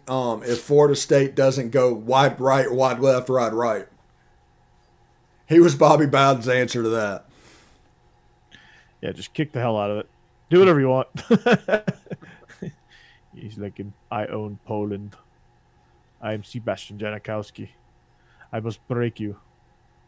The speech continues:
Speaker 2: I don't know if he actually talks like Drago, but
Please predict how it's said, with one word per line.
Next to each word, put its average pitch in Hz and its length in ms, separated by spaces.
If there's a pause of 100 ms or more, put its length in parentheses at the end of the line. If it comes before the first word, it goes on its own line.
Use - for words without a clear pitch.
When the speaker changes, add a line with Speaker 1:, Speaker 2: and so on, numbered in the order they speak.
(1800)
Speaker 2:
I 131 60
don't 139 100
know 131 60
if - 80
he 117 80
actually 98 220
talks 95 320
like 92 140
Drago, 92 460
but 98 180